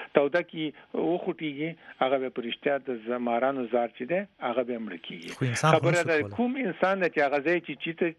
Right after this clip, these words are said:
Speaker 1: چیله دی، یو ساعت په یو سل شل درجو باندې هغه تود کړي.
Speaker 2: دا
Speaker 1: هغه
Speaker 2: خبره.
Speaker 1: د انسان طاقت نه کړي، هغه سوځي انسان.
Speaker 2: سوځي.
Speaker 1: نو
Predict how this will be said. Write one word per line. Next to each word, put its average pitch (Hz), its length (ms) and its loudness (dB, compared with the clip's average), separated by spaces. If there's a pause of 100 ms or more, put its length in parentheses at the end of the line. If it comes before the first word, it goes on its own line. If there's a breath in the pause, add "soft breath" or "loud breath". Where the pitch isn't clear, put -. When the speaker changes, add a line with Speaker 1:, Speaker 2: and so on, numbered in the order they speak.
Speaker 1:
چیله 196 220 2 (100)
دی، 165 60 0 (180)
یو 208 80 2 (160)
ساعت 185 260 0
په 170 40 -2 (100)
یو 151 160 0
سل 151 100 -2 (640 loud breath)
شل 190 180 0
درجو 160 320 0
باندې 151 240 0
هغه 127 120 -2
تود 147 340 -6
کړي. - 140 -10 (220)
Speaker 2:
دا - 60 -2
Speaker 1:
هغه 120 140 0
Speaker 2:
خبره. 123 240 -6
Speaker 1:
د 117 40 -4
انسان 127 320 -2
طاقت 147 240 -2
نه 214 60 -2
کړي، 165 140 -2
هغه 123 140 -6 (100)
سوځي 202 260 0
انسان. 104 220 -12
Speaker 2:
سوځي. 110 240 -8 (100)
Speaker 1:
نو 139 100 -2